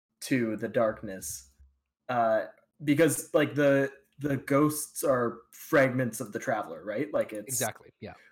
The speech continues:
Speaker 1: like, so she's, they're approaching the Traveler, and her only thing is, like,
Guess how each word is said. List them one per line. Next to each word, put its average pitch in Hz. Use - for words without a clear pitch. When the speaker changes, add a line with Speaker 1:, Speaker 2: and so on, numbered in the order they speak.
Speaker 1:
like, 113
so 120
she's, 127
they're 123
approaching 143
the 127
Traveler, 113
and 104
her 107
only 135
thing 117
is, 107
like, 107